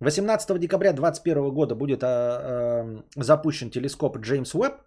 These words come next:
другой, который будет изучать систему Альфа Центавра. И ученые прогнозируют, что в течение пяти-десяти лет, эм, будет обнаружена внеземная жизнь. Настолько он точен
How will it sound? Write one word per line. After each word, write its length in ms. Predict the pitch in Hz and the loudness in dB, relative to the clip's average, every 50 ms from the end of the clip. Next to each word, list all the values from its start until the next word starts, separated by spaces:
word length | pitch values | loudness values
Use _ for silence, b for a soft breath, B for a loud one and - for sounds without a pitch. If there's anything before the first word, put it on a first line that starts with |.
| _ - | _ -6
другой, 480 | - 127 143 127 117 113 - - - - b b b b b b | -2 0 0 0 0 -2 -4 -4 -10 -20 b b b b b b
который 320 | b 156 160 - 262 240 180 | b -2 0 2 4 4 4
будет 240 | 170 226 214 160 151 | 4 2 -2 -2 -4
изучать 360 | 123 135 131 - 185 190 - | -4 -4 -2 0 0 0 -2
систему 360 | - 139 - - 165 143 135 | -4 -8 -4 -2 -2 -2 -2
Альфа 160 | 135 131 - | -4 -6 -8
Центавра. 480 | 113 - 123 113 - 110 98 - - - - - - | -10 -10 -10 -10 -8 -8 -8 -8 -10 -16 -20 -14 -4
И 300 | - 151 165 170 170 165 | 2 6 6 8 8 6
ученые 500 | 165 165 165 165 - 269 294 277 226 170 | 6 4 2 4 4 2 2 2 2 0
прогнозируют, 640 | - 156 156 139 143 156 151 143 175 262 262 214 156 | 0 -2 -2 2 4 4 4 4 2 2 2 2 2
что 140 | - - 147 | 0 -2 -6
в 60 | - | -6
течение 360 | - 147 147 - 202 180 143 | -6 -4 -2 -2 0 0 -2
пяти-десяти 1080 | 131 - 160 151 156 160 135 - - - 143 143 139 113 95 107 117 - 143 - 123 113 | -2 -2 -4 -4 -2 -2 -4 -4 -4 -2 -2 0 0 -2 -4 -6 -6 -6 -6 -6 -6 -4
лет, 340 | 104 113 196 254 262 262 - _ b b b b b b b b | -2 0 0 0 -2 -4 -8 _ b b b b b b b b
эм, 840 | 131 131 135 135 135 135 135 135 135 135 135 135 131 131 127 123 - _ _ _ _ _ _ _ - | 0 2 2 4 4 4 4 4 4 2 2 0 0 -2 -6 -8 -12 _ _ _ _ _ _ _ -2
будет 440 | 165 147 123 131 208 220 247 226 - | 0 0 2 2 0 0 0 0 0
обнаружена 580 | 185 139 131 147 147 156 208 196 202 202 202 123 | 2 2 4 4 4 4 4 2 0 0 -2 0
внеземная 580 | 127 139 143 - 139 139 139 147 151 147 139 | 0 0 0 0 0 0 0 2 2 2 0
жизнь. 400 | 117 113 131 110 98 98 80 - _ _ _ _ _ _ _ _ _ _ _ _ _ _ _ _ _ _ _ - | 0 -2 -6 -6 -8 -10 -16 -18 _ _ _ _ _ _ _ _ _ _ _ _ _ _ _ _ _ _ _ -6
Настолько 500 | 127 135 143 139 - - 190 170 156 147 | -2 -2 -2 0 2 2 2 2 4 2
он 180 | 139 127 120 | 0 0 0
точен 520 | - - 185 202 196 - 208 202 190 180 | 2 4 4 4 4 2 -4 -6 -6 -8